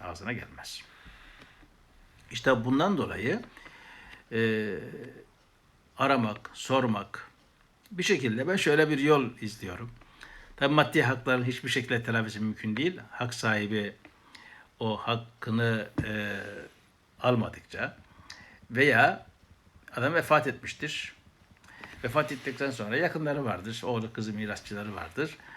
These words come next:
O götürüp onu onlara vermek lazım. E, ama kimse de yok, bulaş-, u-, ulaşamıyorsunuz. Yani yurt dışında veya işte bir başka, e, şehirde ulaşamıyorsunuz.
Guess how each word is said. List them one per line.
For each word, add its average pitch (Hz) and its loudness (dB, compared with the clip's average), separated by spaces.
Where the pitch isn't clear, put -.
O 135 -2
götürüp 147 -4
onu 139 -2
onlara 110 0
vermek 82 -10
lazım. - -10
E, 117 -8
ama 160 6
kimse 151 -2
de 151 4
yok, 123 0
bulaş-, 120 -2
u-, 131 -4
ulaşamıyorsunuz. 127 -2
Yani 113 -4
yurt 123 -2
dışında 95 -8
veya 98 -4
işte 98 -10
bir 98 -14
başka, 95 -6
e, 92 -14
şehirde - -6
ulaşamıyorsunuz. 107 -8